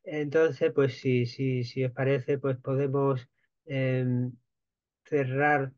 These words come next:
las, la, la sesión. Ha sido, creo que, muy interesante. Muchas gracias, Mariana, por haber estado aquí compartiendo con nosotros todos estos conocimientos,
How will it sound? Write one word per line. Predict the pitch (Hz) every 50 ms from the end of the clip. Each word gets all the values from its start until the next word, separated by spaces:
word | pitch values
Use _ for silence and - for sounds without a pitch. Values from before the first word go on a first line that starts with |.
| _ _ _ _ _ _
las, | - 139 135 135 135 127 - 139
la, | 139 139 131 127 127 123 - - _ _ _
la | 147 135 127
sesión. | 117 - 135 123 - 151 151 156 160 165 165 147
Ha | 123
sido, | 117 151 143 143 143 139 135 135 120
creo | 120 135 135 135 127
que, | 135 139 131 127 120 123 - - - _ _ _
muy | - 147 147 151 151 147
interesante. | 143 135 127 135 131 131 127 - 156 160 165 160 175 170
Muchas | 151 156 151 - 151 143
gracias, | 131 135 139 139 131 - 151 151 147 135 - _ _ _ _
Mariana, | 135 131 127 135 147 156 160 165 170 175 180 175
por | - 143 135 127 127 120 120 - _ _ _
haber | - 131 131 135 139 131 127
estado | 123 117 - 139 139 139 143 139 139 127 110 -
aquí | 127 123 120 135 165 165 165 156
compartiendo | - 147 135 127 139 127 120 120 147 143 143 139 139 131 123 127 - - - - _
con | _ - 143 139
nosotros | 135 139 123 - 156 156 147 156 147 143 139 131 120
todos | - 135 131 135 127 -
estos | 143 127 - - 139 127
conocimientos, | - 143 139 127 127 143 139 147 151 156 156 143 170 170 170 160